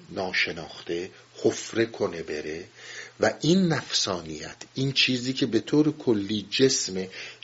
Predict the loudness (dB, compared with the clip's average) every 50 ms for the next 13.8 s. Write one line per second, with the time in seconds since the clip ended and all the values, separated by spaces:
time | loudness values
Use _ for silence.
0 | 2 4 6 6 8 8 6 6 4 -4 0 2 4 4 4 4 4 4 4 4
1 | 4 4 4 4 4 2 2 2 0 0 -2 -2 -4 -6 -8 -6 -8 -8 -8 -8
2 | -12 -12 -12 -8 -4 -2 0 0 0 -2 -6 -10 _ _ -20 -20 -20 -18 -20 -18
3 | -18 -8 0 4 6 6 6 4 0 0 2 2 4 4 2 2 4 4 4 6
4 | 4 2 2 4 4 4 4 4 2 2 0 2 6 6 8 8 6 4 2 -2
5 | -8 -10 -12 -10 -4 -2 0 2 4 4 4 4 4 6 8 8 10 10 8 4
6 | 2 2 0 -2 -2 -8 -14 -18 -20 -20 _ _ _ _ _ _ _ _ _ _
7 | _ _ _ -20 -20 -20 -20 -12 -6 -2 0 0 0 0 -2 -2 2 6 6 6
8 | 6 6 2 -4 -8 -10 -12 -14 -18 -20 -20 -20 -20 -20 -20 -20 -20 -20 -20 -20
9 | -20 -20 -18 -18 -16 -16 -16 -16 -16 -16 -16 -16 -16 -16 -16 -16 -16 -18 -16 _
10 | 0 4 8 10 10 10 12 10 12 10 12 12 12 10 10 10 8 8 10 12
11 | 12 12 10 8 6 2 2 2 4 6 8 8 8 10 10 10 10 10 8 10
12 | 10 10 10 10 10 10 10 10 10 10 12 12 12 10 10 10 10 10 10 10
13 | 10 10 10 8 8 8 8 10 10 10 10 10 8 6 2 0